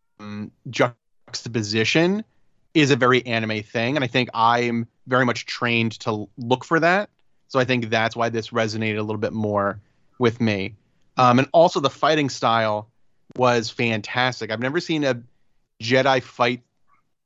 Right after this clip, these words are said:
the sa-, the way that, um, Tajin did. It was really, really cool. A purely defensive stance, um, and then just,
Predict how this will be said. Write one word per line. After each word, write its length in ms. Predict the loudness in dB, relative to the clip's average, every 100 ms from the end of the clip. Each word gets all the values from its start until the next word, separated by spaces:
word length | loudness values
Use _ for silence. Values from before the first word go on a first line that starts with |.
| -6
the 100 | -4
sa-, 220 | -2 -6 -6
the 160 | -2 -2
way 400 | 2 2 2 0
that, 260 | 0 0 0
um, 560 | 0 -2 -4 -8 -10 -14 -20 _ _ _ _
Tajin 460 | -2 2 4 2 4
did. 320 | 2 2 -4 _ _ _ _ -4
It 60 | -2
was 160 | -2
really, 480 | -4 -4 4 4 6
really 300 | 4 2 0
cool. 320 | -2 2 4
A 40 | 2
purely 380 | 2 2 4 4
defensive 1000 | 2 0 0 0 0 2 2 2 -6 -16 _ _ _ _ _ -12
stance, 840 | -10 -2 0 2 0 -6 -14 -14 -2
um, 680 | 2 4 6 4 0 -6 -10 _ _ _ _ _ -4
and 140 | -2 0
then 180 | 0 0
just, 400 | -2 -4 -10